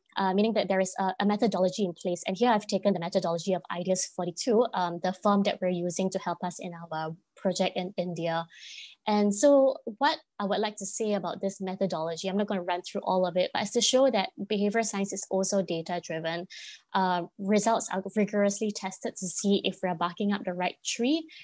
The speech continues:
And then we test some of the designs that we think, um,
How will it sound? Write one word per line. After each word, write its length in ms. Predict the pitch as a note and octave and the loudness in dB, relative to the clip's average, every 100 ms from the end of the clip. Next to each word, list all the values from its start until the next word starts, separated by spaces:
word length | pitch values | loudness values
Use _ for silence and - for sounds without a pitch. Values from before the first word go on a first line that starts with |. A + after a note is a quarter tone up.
| - | -4
And 160 | A3+ G#3+ | 2 6
then 300 | A3 A3+ G#3 | 6 4 2
we 240 | G3+ G3 _ - | 2 2 _ -16
test 480 | - B3+ B3+ - - | -2 2 2 2 0
some 140 | A3 | -2
of 100 | G3+ | -2
the 80 | F3+ | -4
designs 480 | E3 F3 F3+ F3+ F#3 | -4 -4 -2 -2 -2
that 140 | - | -2
we 160 | F#3 F#3 - | -2 -2 2
think, 300 | C4 A#3+ - - - - - | 4 4 -2 -14 -20 -10 0
um, 400 | G3 F#3 F3 | 2 2 0